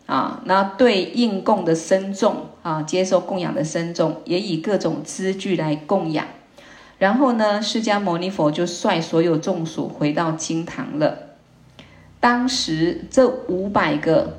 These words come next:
啊，牧童啊，来帮忙做杂事，牧童不约而同地想：萨迦国王往昔一定是造了很大的善业，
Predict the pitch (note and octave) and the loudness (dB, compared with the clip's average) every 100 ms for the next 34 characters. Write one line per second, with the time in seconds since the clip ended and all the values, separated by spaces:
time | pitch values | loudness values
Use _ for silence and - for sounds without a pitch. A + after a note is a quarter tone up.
0 | - D#3+ C#3+ C#3+ E3 A3+ A3+ E3+ - C#3+ | -4 -2 -2 -2 0 2 4 2 0 0
1 | D3 D#3+ - D#3 D3+ D#3 D#3+ G3 F#3 E3 | 2 -2 -4 -2 0 0 0 0 0 0
2 | G#3 F#3 D#3 C#3+ E3 F#3 F#3 F3 - D3+ | 2 2 0 -4 -4 -4 -2 -2 -2 -4
3 | - - - - - - B3 A3+ A#3 G#3+ | -4 -12 -16 -20 -6 2 2 4 4 4
4 | - E3+ F#3 D#3+ D#3 D#3 - - - - | 4 2 2 -2 -2 -2 -2 -6 -6 -12
5 | - _ - - - - - C4+ A#3 A3+ | -20 _ -20 -20 -20 -12 0 2 4 0
6 | A3 F3 F3+ F#3+ D#3 D3 D#3+ F3+ D3+ C#3 | 0 2 2 4 0 -2 -2 0 0 0
7 | D3 - D3+ E3 - E3 A3+ F#3+ F#3 F#3+ | -4 -2 -2 -2 -2 -2 -2 -2 -2 0
8 | D#3+ - G#3+ E3+ D#3+ D#3+ D3+ C3+ - F#3 | 0 0 2 2 0 0 -4 -6 -4 -4
9 | D#3 D3+ - - F3 D3+ D#3 E3+ - | -4 -6 -6 -4 -2 -2 0 -2 -2